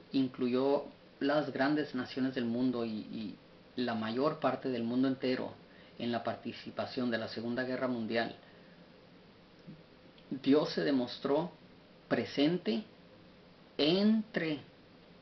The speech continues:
entre las, las actividades humanas y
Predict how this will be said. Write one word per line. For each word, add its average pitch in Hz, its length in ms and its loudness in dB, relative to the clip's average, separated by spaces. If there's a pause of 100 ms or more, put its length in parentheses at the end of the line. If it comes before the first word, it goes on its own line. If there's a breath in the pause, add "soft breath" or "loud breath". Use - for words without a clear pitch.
(220)
entre 170 380 2
las, 135 440 0
las 113 340 -2 (180)
actividades 120 640 -2
humanas 135 420 -2 (140)
y 220 340 0